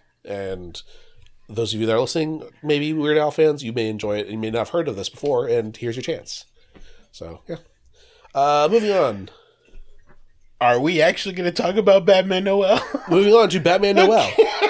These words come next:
Speaker 1: So, in
Speaker 2: Oh,
Speaker 1: part,
Speaker 2: wh-, what are we at now? Where,
Speaker 1: uh,
Speaker 2: where?
Speaker 1: an hour ten. <laughs> To be fair, though, Adrian, you asked me if we're reading this today, and I was like, "Yeah." I was like, "Are you sure?" There's not,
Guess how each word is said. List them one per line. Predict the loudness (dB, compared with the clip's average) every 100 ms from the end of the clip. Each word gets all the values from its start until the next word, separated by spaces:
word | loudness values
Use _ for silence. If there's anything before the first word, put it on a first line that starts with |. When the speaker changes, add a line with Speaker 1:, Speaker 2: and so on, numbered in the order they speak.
| -2 -8 -6 0
Speaker 1:
So, | 2 4 2 -4 -16 -18 -20 -6
in | -2 2
Speaker 2:
Oh, | 4
Speaker 1:
part, | 4 4
Speaker 2:
wh-, |
what | 2 2
are |
we | 4 4
at | 4 4
now? | 0 -2 -2
Where, | -2 -2
Speaker 1:
uh, | -4
Speaker 2:
where? | -12 -14 -2
Speaker 1:
an | 0 0 -4
hour | 0 4 4
ten. | 2 -4 -8 -12 _ -6
<laughs> | -6 0 -2 -2 -6 -10 -16 _ _ _ -8
To | 2
be | 4
fair, | 6 6 6
though, | 6 6 6 2 -2 -14 _ -12 -10 -8 -6
Adrian, | -2 -2
you | 0 0
asked | 0 0
me | 0 0 -2 -4
if | -6 -2
we're | 0
reading | 2 0
this | -2 -6
today, | -2 0 0
and | 0
I |
was | -2
like, | -2 0
"Yeah." | 2
I | 4
was | 2
like, | -2
"Are | -4
you | -4
sure?" | -4 0 0
There's | 0
not, | -2